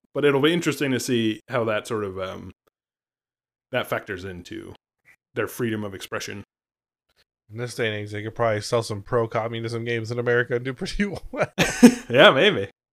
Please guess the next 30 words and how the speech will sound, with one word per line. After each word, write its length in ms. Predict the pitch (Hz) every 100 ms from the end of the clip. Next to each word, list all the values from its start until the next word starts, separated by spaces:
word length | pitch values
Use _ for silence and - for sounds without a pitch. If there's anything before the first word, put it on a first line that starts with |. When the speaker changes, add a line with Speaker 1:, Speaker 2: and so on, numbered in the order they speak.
| _ -
Speaker 1:
Yeah, 140 | 143 180
Speaker 2:
I 40 |
mean, 80 | 131
Speaker 1:
totally. 220 | 147 185
I 60 | 135
mean, 160 | 240
Speaker 2:
there's 40 | 202
a 500 | - - - - -
Speaker 1:
I 20 |
mean, 160 | 165 220
seriously, 340 | 220 262 185
who 120 | 156
knows? 260 | 180 220 143
It, 140 | 160
it, 160 | 160 -
I 60 | 131
mean, 100 | 135
that's 180 | 160 180
kinda 180 | 190 175
what 100 | 131
I 40 |
mean. 220 | 120 180
The 80 | 120
whole 140 | 120 156
thing 220 | 143 147
is 120 | 101
very 320 | 107 147 104
exciting 440 | 101 - 127 113 104
and 80 |
intriguing. 540 | 101 98 120 101 95